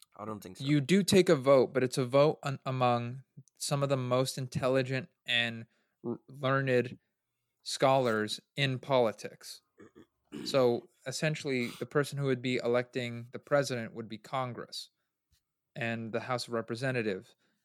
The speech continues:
Speaker 2: and our local officials, which is not a good idea, in my opinion. Um,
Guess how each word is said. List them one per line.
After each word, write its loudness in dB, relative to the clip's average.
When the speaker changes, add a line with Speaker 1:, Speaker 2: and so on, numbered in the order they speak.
Speaker 2:
and -4
our 0
local 0
officials, -4
which 2
is -2
not -4
a 0
good 4
idea, 6
in -6
my 0
opinion. -8
Um, -2